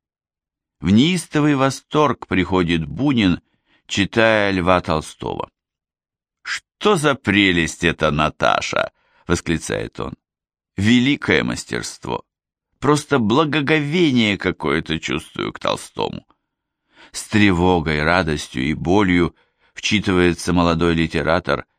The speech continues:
в гневные, не знающие пощады страницы Салтыкова-Щедрина, которого Бунин называет "великим гражданином".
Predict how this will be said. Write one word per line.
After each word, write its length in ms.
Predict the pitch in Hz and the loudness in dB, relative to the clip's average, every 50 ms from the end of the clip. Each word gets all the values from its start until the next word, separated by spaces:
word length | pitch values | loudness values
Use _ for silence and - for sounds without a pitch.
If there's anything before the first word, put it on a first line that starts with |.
| _ _ - | _ _ -12
в 140 | 73 80 85 | -6 -4 0
гневные, 920 | 85 98 92 95 98 101 98 92 87 87 85 85 82 82 82 80 78 62 | 2 2 4 4 4 4 2 2 2 2 2 2 2 2 2 0 0 0
не 160 | 73 87 90 87 | 0 0 0 0
знающие 640 | 82 82 87 87 85 85 82 - - - 87 87 80 | 0 0 0 2 2 2 0 0 0 0 0 0 0
пощады 560 | - 82 80 78 - - - 87 87 85 82 | 0 -2 -2 -2 -2 -2 0 0 2 0 -2
страницы 720 | 82 - - - 85 82 87 87 87 - - 92 80 - _ _ - | -4 -4 -4 -2 -2 0 2 0 0 -2 0 -2 -2 -2 _ _ -12
Салтыкова-Щедрина, 1300 | - - 98 90 - 87 87 - - 87 85 82 78 - - 85 80 76 80 80 80 69 73 71 71 - - _ _ _ _ _ _ _ _ _ _ _ | -2 -2 -2 0 0 -2 -4 0 0 0 0 0 -2 -2 -4 -4 -4 -2 0 -2 -2 -2 -2 -2 -2 -4 -4 _ _ _ _ _ _ _ _ _ _ _
которого 480 | - 101 87 104 104 101 101 95 95 | -2 -2 0 2 2 2 4 2 2
Бунин 360 | 92 87 95 104 104 98 95 92 | 2 2 2 2 2 4 2 2
называет 600 | 90 87 78 90 90 90 90 90 90 87 - _ _ _ _ _ _ - | 2 0 0 0 0 2 2 2 2 0 -2 _ _ _ _ _ _ -4
"великим 560 | 80 98 101 98 98 101 92 - 95 90 92 | 0 2 2 4 4 2 2 2 0 2 2
гражданином". 800 | 85 85 85 85 80 80 87 85 85 85 87 87 82 78 78 | 2 2 0 0 0 -2 0 0 0 2 0 0 0 -2 -4